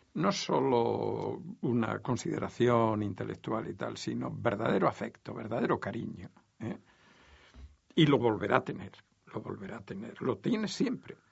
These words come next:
Y Fernando Claudín se calla, no dice nada,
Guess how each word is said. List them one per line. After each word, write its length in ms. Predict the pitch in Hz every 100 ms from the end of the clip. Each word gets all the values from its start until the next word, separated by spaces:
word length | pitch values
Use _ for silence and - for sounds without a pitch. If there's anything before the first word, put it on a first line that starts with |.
| _ _ _ _ _ _ _ 320
Y 240 | 170 147
Fernando 500 | - - 123 147 160
Claudín 440 | 139 123 120 147
se 220 | - - -
calla, 340 | - - - _ _ _ -
no 160 | 135
dice 240 | 127 - 131
nada, 300 | 107 -